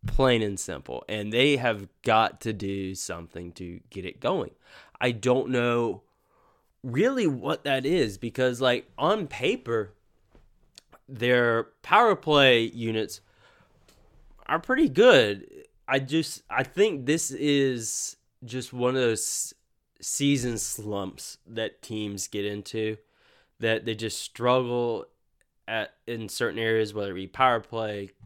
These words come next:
penalty kill, offense, defense, whatever. I think that is kind of the time we're in right now. I think we're starting to get into one of those mid-season slumps.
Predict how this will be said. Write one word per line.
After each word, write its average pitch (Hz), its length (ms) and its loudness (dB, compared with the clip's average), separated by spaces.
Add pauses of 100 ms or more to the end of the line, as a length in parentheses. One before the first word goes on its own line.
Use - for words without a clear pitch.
penalty 123 380 -4
kill, 95 500 -6
offense, 110 540 -2
defense, 113 500 -10
whatever. 143 680 -2 (400)
I 143 140 -2
think 175 560 -2 (760)
that 120 560 0
is 110 600 -4
kind 185 300 0
of 247 120 0
the 120 180 -2 (680)
time 120 440 0
we're 104 160 -2
in 98 160 -4
right 80 180 -8
now. 87 160 -6
I 107 60 -4
think 165 280 -2
we're 151 100 2
starting 117 480 0
to 107 240 -8 (180)
get 120 160 -2
into 117 340 -2
one 104 220 -2
of 104 80 -4
those 98 240 -6
mid-season 107 920 -2
slumps. - 880 -10